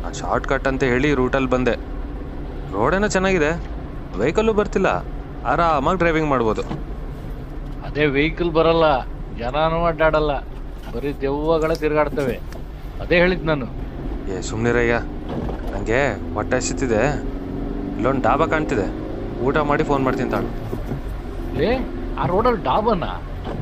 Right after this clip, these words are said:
Speaker 2: ನಾನ್ ಬೆಳಿಗ್ಗೆ ಹೊತ್ತು ಎಷ್ಟ್ ಸಲ ಅಡ್ಡಾಡಿದ್ದೀನಿ, ಒಂದ್ ಬೀಡ ಅಂಗಡಿನೂ ಇಲ್ಲ ಅಲ್ಲಿ. ಯಾವ ಡಾಬಾನು?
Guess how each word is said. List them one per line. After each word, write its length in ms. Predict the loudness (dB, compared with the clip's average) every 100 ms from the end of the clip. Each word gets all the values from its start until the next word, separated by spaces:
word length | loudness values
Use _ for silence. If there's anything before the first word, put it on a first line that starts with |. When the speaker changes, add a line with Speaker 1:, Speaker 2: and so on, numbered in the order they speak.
| -6 -8 -8 -8 -6 -8 -4
Speaker 2:
ನಾನ್ 240 | -2 0
ಬೆಳಿಗ್ಗೆ 340 | 0 0 2 2
ಹೊತ್ತು 260 | 0 -2
ಎಷ್ಟ್ 260 | -2 -2 0
ಸಲ 160 | 4 6
ಅಡ್ಡಾಡಿದ್ದೀನಿ, 720 | 6 4 2 -2 -2 -2 -4 -6 -8 -8 -8 -8 -6 -2
ಒಂದ್ 220 | -2 -2
ಬೀಡ 300 | -2 0 2
ಅಂಗಡಿನೂ 380 | 2 2 0 0
ಇಲ್ಲ 180 | 2 2
ಅಲ್ಲಿ. 220 | 2 -2 -4 -6 -8 -6 -6 -6 -4
ಯಾವ 220 | -2 0 4
ಡಾಬಾನು? 600 | 4 4 2 2 0